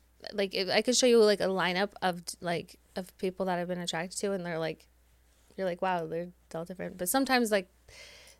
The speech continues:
there's, like, a through line. Um, but I like, I don't know, I like people that are ambitious and creative and motivated and funny and good and honest. And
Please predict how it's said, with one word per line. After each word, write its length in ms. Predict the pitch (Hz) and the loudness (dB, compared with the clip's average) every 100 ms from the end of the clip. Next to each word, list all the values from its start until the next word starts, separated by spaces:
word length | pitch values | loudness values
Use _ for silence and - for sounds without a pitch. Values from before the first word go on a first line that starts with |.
| _ _ - | _ _ 0
there's, 220 | 196 190 | 2 2
like, 80 | 170 | -4
a 60 | |
through 200 | 180 - | -6 -8
line. 240 | - - 220 - - - - - | -8 -10 -14 -16 -18 -16 -18 2
Um, 500 | 208 202 190 180 - _ _ | 6 6 4 -4 -10 _ _
but 180 | - 202 | 6 8
I 120 | - 247 | 8 6
like, 240 | 359 392 - | 4 0 0
I 100 | 262 | 0
don't 120 | 359 | 2
know, 60 | 349 | 0
I 60 | 262 | 2
like 160 | 269 | 0
people 320 | 285 277 285 - - | -4 -6 -6 -8 -2
that 240 | 214 214 - | 0 0 0
are 600 | 202 208 196 190 190 196 _ - | 2 4 4 2 0 -2 _ 0
ambitious 720 | 214 190 196 208 262 277 269 | 2 4 0 0 0 0 -2
and 160 | 202 208 | -6 -6
creative 720 | - 175 175 196 254 269 254 | -2 0 2 2 2 2 0
and 260 | - 185 | -4 -4
motivated 580 | 185 196 233 262 262 269 | -4 -4 -4 -4 -4 -4
and 200 | 269 190 | -6 -10
funny 580 | - 185 185 202 262 294 - - - _ | -4 -2 0 0 -2 -4 -12 -20 -20 _
and 240 | - 196 175 | -4 -4 -2
good 380 | - 180 220 247 202 | 0 2 0 -2 -8
and 120 | 190 | -8
honest. 720 | - 151 151 185 - - - - _ - - - _ | -6 -4 -4 0 2 2 2 -8 _ -20 -20 -20 _
And 640 | - 185 185 180 175 180 | 2 4 4 2 -2 -2